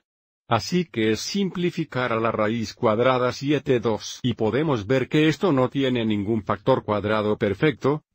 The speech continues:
tenemos menos de raíz cuadrada catorce. En nuestro segundo ejemplo, tenemos raíz cuadrada tres x la cantidad cinco más raíz cuadrada tres. Así que distribuiremos la raíz cuadrada tres.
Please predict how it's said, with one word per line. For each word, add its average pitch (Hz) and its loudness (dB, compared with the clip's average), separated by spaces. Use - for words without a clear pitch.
tenemos 123 0
menos 120 0
de 107 2
raíz 101 0
cuadrada 123 2
catorce. 127 -4
En 113 2
nuestro 107 -2
segundo 110 -2
ejemplo, 110 -2
tenemos 123 0
raíz 113 0
cuadrada 117 2
tres 117 -4
x 107 -4
la 113 0
cantidad 110 0
cinco 113 0
más 127 -2
raíz 110 0
cuadrada 117 2
tres. - -6
Así 113 0
que 120 0
distribuiremos 120 0
la 123 2
raíz 107 -2
cuadrada 117 2
tres. 151 -4